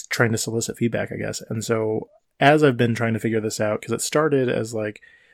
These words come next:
this desire, as I mentioned earlier to you, about speaking and coaching, and, um, then, uh, that thirty-five hundred dollar question,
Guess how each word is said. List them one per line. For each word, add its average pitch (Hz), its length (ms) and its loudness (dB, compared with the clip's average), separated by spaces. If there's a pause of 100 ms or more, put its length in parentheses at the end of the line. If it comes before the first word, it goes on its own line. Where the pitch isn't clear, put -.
(100)
this 113 160 -2
desire, 107 500 -2
as 107 160 -4
I 107 300 -4
mentioned 107 320 -4
earlier 107 480 -2
to 110 120 -6
you, 101 440 -6 (500)
about 104 420 -6
speaking 120 640 -2
and 101 140 -6
coaching, 107 680 -4
and, 104 520 -8 (640)
um, 107 320 -4 (240)
then, 110 720 -4 (200)
uh, 113 380 -6
that 107 220 -6
thirty-five 113 420 -2
hundred 117 180 -4
dollar 110 220 -2
question, 110 720 -2